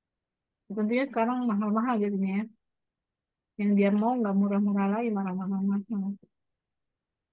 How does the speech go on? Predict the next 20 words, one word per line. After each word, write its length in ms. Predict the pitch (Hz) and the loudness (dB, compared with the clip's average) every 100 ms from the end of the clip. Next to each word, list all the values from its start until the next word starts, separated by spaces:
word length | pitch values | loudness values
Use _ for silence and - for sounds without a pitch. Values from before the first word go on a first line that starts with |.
| _ _ _ | _ _ _
<clears throat> 300 | 208 240 220 202 | 2 6 6 4
Setelah 240 | 214 220 214 | 2 2 2
dapat 180 | 214 220 | 0 -2
hatinya, 440 | 214 208 233 233 311 370 359 _ _ _ - | -2 -2 -2 0 0 -2 -4 _ _ _ -6
baru 180 | 226 254 247 | -2 0 2
bisa, 140 | 247 220 | 2 2
baru, 140 | 214 220 226 | 0 0 0
baru 140 | 226 247 | 0 2
bisa 160 | 240 240 226 | 0 0 0
dap-, 180 | 214 - - | -2 -6 -8
berikan 360 | 247 226 226 240 233 | -2 -2 0 0 0
pengertian. 600 | 220 220 - 220 196 185 196 - _ _ _ _ _ _ _ _ | -2 -4 -2 0 0 -2 -6 -10 _ _ _ _ _ _ _ _
Berikan 300 | 240 208 226 208 | -6 -2 -2 -2
pengertian 680 | 208 208 - 226 247 254 269 285 277 | -4 -6 -4 0 2 2 0 -4 -2
kenapa 320 | 220 214 226 220 | -2 -2 -2 0
dia 200 | 214 214 | 0 0
harus 120 | 214 | -4
melakukan, 800 | 208 196 208 196 226 240 262 330 - _ _ _ _ _ _ _ _ _ _ | -4 -4 -6 -4 0 2 0 -2 -10 _ _ _ _ _ _ _ _ _ _
lalu 520 | 208 208 233 262 285 277 _ _ _ _ 202 | -4 2 4 4 2 -4 _ _ _ _ 0
beri 180 | 208 | 4